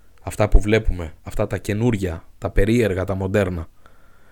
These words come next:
Το Κοράνι είναι ο λόγος του Allah, ο λόγος του δημιουργού σου. Και σε περίπτωση εγκατάλειψης θεωρείσαι ένοχος, που μπορεί να φτάσει σε σημείο αποστασίας σε συγκεκριμένες βεβαίως περιπτώσεις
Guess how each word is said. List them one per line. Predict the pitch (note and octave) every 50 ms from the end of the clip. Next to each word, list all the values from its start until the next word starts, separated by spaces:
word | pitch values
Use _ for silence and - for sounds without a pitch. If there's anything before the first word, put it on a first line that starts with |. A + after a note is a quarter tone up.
| - - - - - -
Το | - A2+
Κοράνι | A2+ B2 A#2+ C3 C#3 D3 C#3+ C#3
είναι | C#3 C3+
ο | B2 B2
λόγος | C3+ C#3+ C#3 B2+ - -
του | - B2 B2 A#2+ A#2+ A#2
Allah, | G#2 F2+ E2 - - - - - - - - - - - - - - - - - - - - - - -
ο | - G2+
λόγος | G#2+ B2+ D3 D3 C3+ -
του | - C3+
δημιουργού | C3+ C#3 C#3 C#3 C#3+ C#3 C3+ C3 G2
σου. | - - - - - - - - - - - - - - - - - - - - -
Και | - -
σε | G#2+ - C3
περίπτωση | A#2 - B2 A#2 - - E3 - D3 - - C3+
εγκατάλειψης | B2 B2 A#2+ A2+ A#2 C#3 C#3+ C#3+ C#3+ C#3 C3+ - - F#3 F3+ - - - - - - - - - - -
θεωρείσαι | - - C3+ B2+ B2+ C#3 C3+ - - A2+ G#2+
ένοχος, | A#2 B2+ C3+ C3+ A#2 - D#3 C#3+ - - - - - - - - - - - -
που | A#2 A2+
μπορεί | A2+ G#2+ A2 A#2+ C#3
να | D3+ C#3+ B2+
φτάσει | - - - C#3 C3 - - G#2+
σε | - A2+
σημείο | G#2 - - A2 A2+ B2+ C#3 C3+ B2 A#2+
αποστασίας | C#3+ D3+ - - B2+ A2 - - A#2 G#2 - - C3+ C#3 C#3+ D3 C#3 - - - - - - - - -
σε | - - A2
συγκεκριμένες | - - G#2 G#2+ G2 - G#2+ A2 B2 B2+ B2+ A#2+ A2
βεβαίως | G#2 G2+ G#2 A2+ G#2+ - -
περιπτώσεις | - G2+ F#2+ - - G#2+ G#2+ - - A2 G2 -